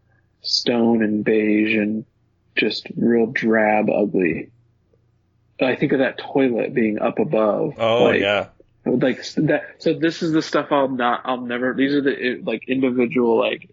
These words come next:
Speaker 1: visuals I'll think of forever when I think of Parasite. I'll think of, like, that toilet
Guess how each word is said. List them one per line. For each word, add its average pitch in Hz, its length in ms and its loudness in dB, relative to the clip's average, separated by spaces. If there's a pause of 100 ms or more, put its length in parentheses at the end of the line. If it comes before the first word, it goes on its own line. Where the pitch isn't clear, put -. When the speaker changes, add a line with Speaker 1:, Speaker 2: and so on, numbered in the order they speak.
Speaker 1:
visuals 120 480 0
I'll 110 140 0
think - 240 -4
of 104 180 -4
forever 104 460 -2
when - 140 -2
I - 40 -2
think - 220 -10
of - 160 -4 (360)
Parasite. 107 460 0
I'll 104 160 0
think 113 140 0
of, 107 80 2
like, 104 240 -2
that - 180 -2
toilet 107 580 -2